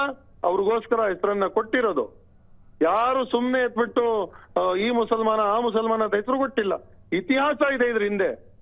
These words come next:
ಆ ಇತಿಹಾಸನ ಒಂದು ಎತ್ತಿ ನೋಡಿ, ಇತಿಹಾಸನ ಓದಿ, ಅದಕ್ಕೋಸ್ಕರ ಹೆಸರು ಕೊಟ್ಟಿರೋದು. ಇವತ್ತು ಬಿ ಜೆ ಪಿಗೆ ಇಷ್ಟಪಟ್ಟಂಗೆ ಬಿ ಜೆ ಪಿಗೋಸ್ಕರ ಏನ್ ಕೊಡುಗೆ ಇದೆ,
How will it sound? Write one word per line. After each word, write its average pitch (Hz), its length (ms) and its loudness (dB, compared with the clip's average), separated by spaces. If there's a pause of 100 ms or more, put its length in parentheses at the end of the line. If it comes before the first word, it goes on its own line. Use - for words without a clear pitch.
(180)
ಆ 156 80 2
ಇತಿಹಾಸನ 233 500 0
ಒಂದು 220 220 0
ಎತ್ತಿ 226 280 -2
ನೋಡಿ, 254 520 0 (240)
ಇತಿಹಾಸನ 220 580 0
ಓದಿ, 247 600 0 (200)
ಅದಕ್ಕೋಸ್ಕರ 254 580 0
ಹೆಸರು 233 220 -2
ಕೊಟ್ಟಿರೋದು. 190 580 0 (260)
ಇವತ್ತು 233 280 2
ಬಿ 277 60 2
ಜೆ 285 220 2
ಪಿಗೆ 269 180 0
ಇಷ್ಟಪಟ್ಟಂಗೆ 247 1000 0 (120)
ಬಿ 247 160 2
ಜೆ 285 140 4
ಪಿಗೋಸ್ಕರ 254 520 2
ಏನ್ 247 220 0
ಕೊಡುಗೆ 240 340 2
ಇದೆ, 226 200 0